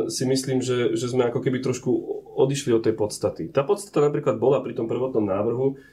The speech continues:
kde sa naozaj lekári povedali, že pozor, ten druhý posudok bude problém v tom,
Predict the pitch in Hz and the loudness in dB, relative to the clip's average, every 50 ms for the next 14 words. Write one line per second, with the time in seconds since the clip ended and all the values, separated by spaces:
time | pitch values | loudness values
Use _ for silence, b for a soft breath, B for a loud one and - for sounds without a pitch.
0 | B B B 117 110 123 127 117 117 - 135 127 131 135 127 135 120 113 113 117 | B B B 0 4 4 6 6 6 4 6 6 6 6 4 2 2 2 2 2
1 | 117 - 143 131 120 113 113 110 110 110 - 110 113 117 117 117 110 - 135 135 | 2 2 2 2 2 2 0 2 2 4 4 4 0 0 0 -2 0 0 0 2
2 | 123 107 - - 110 107 110 131 151 160 147 - 117 113 - 147 135 120 113 127 | 2 0 0 0 -2 0 2 4 4 4 4 2 0 0 0 2 2 2 2 2
3 | 131 131 123 113 - 127 120 120 127 120 113 113 - - 110 107 110 | 2 2 2 2 2 0 0 2 2 0 0 0 2 2 4 4 4